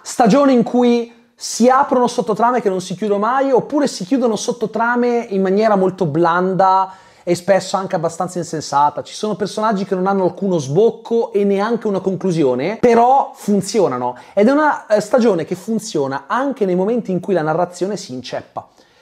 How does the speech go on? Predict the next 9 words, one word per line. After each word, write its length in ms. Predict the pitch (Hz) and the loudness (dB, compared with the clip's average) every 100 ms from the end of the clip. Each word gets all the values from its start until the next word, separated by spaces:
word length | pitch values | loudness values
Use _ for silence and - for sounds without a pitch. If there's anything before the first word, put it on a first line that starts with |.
| _ _ | _ _
Perché 260 | - 202 247 | 0 2 2
comunque 880 | 247 247 285 - 277 269 262 - _ | 4 4 4 2 2 4 2 -4 _
Vendruscolo 640 | 175 165 208 196 240 - 196 | -2 0 2 0 -2 -2 -4
e 20 | |
Ciarrapico 720 | - 190 202 233 - 226 233 | -2 -2 -2 -4 -2 -2 -2
a 80 | - | -2
un 100 | 175 | -4
certo 240 | 175 185 185 | -2 -4 -4
punto 600 | 175 127 120 143 156 165 | -6 -8 -6 -2 0 -2